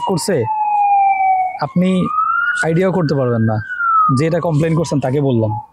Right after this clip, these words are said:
বার্থ সার্টিফিকেট কিভাবে? বার্থ সার্টিফিকেট ইউনিয়ন অফিসে যাবেন, মানে ইউনিয়নে যাবেন, গিয়ে অ্যাপ্লাই করবেন, বা ঘরে বসে একটা সাইট আছে সেখানে অ্যাপ্লাই করা যায়। নিজে নিজে স্পেলিংগুলো কারেক্ট করতে পারবেন,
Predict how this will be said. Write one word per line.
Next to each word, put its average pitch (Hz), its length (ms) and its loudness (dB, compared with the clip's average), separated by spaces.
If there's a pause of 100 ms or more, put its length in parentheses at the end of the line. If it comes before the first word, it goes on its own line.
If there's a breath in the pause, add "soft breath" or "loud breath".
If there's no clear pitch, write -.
(140)
বার্থ 143 180 -2
সার্টিফিকেট 170 460 0
কিভাবে? 143 480 2
বার্থ 226 200 2
সার্টিফিকেট 202 520 0
ইউনিয়ন 175 240 2
অফিসে 156 300 0
যাবেন, 143 260 0
মানে 135 300 0
ইউনিয়নে 160 360 2
যাবেন, 151 380 2
গিয়ে 156 140 2
অ্যাপ্লাই 147 260 0
করবেন, 147 380 2
বা 131 160 2
ঘরে 139 260 2
বসে 147 300 0
একটা 139 400 0
সাইট 131 340 0
আছে 123 160 -2
সেখানে 139 260 -2
অ্যাপ্লাই 135 260 -2
করা 143 220 -2
যায়। 147 140 0
নিজে 143 340 2
নিজে 139 260 2
স্পেলিংগুলো 143 500 0
কারেক্ট 127 300 -2
করতে 143 240 -2
পারবেন, 131 320 0